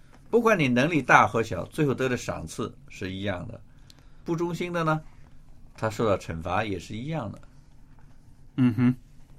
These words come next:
Speaker 1: 是不是？
Speaker 2: 对呀。所以，我们每个弟兄姐妹呢，都不能找借口说：“哎呀，<laughs> 我没有什么恩赐。”现在呢，就是说要静下心来，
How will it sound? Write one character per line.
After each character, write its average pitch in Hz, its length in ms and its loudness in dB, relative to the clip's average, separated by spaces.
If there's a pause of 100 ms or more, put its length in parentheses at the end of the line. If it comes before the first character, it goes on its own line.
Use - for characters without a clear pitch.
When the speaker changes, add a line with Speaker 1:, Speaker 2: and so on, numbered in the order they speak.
(720)
Speaker 1:
是 - 140 -6
不 101 80 -6
是？ 98 160 -6 (260)
Speaker 2:
对 127 140 4
呀。 113 200 2 (1500)
所 139 200 6
以， 127 300 8 (1120)
我 131 140 6
们 135 160 8
每 127 200 6
个 123 480 4 (140)
弟 147 140 4
兄 131 180 6
姐 120 180 0
妹 123 160 6
呢， 110 220 2
都 135 140 4
不 131 120 2
能 120 220 4
找 120 200 -2
借 135 200 2
口 - 180 -8
说 - 360 -4
：“哎 135 100 -2
呀， 117 340 -4 (300)
<laughs> - 240 -16
我 127 100 2
没 117 180 6
有 127 100 8
什 120 160 0
么 120 80 0
恩 123 240 4
赐。” - 280 -2 (720)
现 160 240 4
在 143 140 6
呢， 123 160 6
就 123 140 4
是 117 100 -2
说 120 180 0
要 113 180 2
静 131 260 4
下 104 220 -6
心 135 360 2
来， 110 240 -4